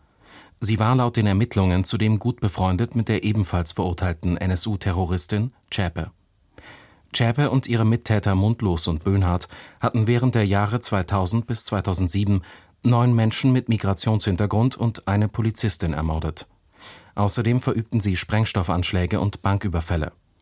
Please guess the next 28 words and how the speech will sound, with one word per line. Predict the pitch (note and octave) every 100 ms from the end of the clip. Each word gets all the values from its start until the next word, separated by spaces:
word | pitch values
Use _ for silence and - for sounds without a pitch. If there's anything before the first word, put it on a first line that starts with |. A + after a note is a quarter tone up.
| _ _ _ _ -
Die | F#2
Bundesregierung | G#2 A2 G#2 G#2+ G#2 A2 B2+
will | G#2+
nach | G#2 G2
einem | G2 F#2+
Bericht | F#2+ A2 -
der | F#2
Süddeutschen | F2 A2 G2 - F2+
Zeitung | - F2+ E2 G2 F#2 - -
ein | - G#2 G#2+
Dokumentationszentrum | G#2+ - A2+ A2 A2+ - B2+ B2 - - E2 D#2+ D2 C#2+
zu | - E2
den | D#2 D2+
N-S-U-Verbrechen | F2+ F2+ - F#2 F2+ D#2+ D#2+ D#2+
einrichten. | - D#2+ E2+ A#2 - - _ _ _ _ _ _ _ - - - - - - - _ _ _ _ _ _ _ _ - - _ - - -
Der | A#2+ A#2
Heidelberger | B2+ C#3+ B2+ A2+ A2 G#2+
Schreibgerätehersteller | - F#2+ A2+ G2 E2 D#2+ E2 E2 E2 - E2 D#2
Lamy | D#2+ F2 G2 G2 A2 - - -
wird | G#2+ B2+
von | C3 A2
der | G#2+
Mitsubishi | A2 - A#2 G2+ - A#2
Pencil | - A#2+ A#2 G2
Company | - F2+ F2+ F2 G2+
aus | A2+ -
Japan | G2 F#2+ F#2
übernommen. | D2+ D#2 D#2 C#2+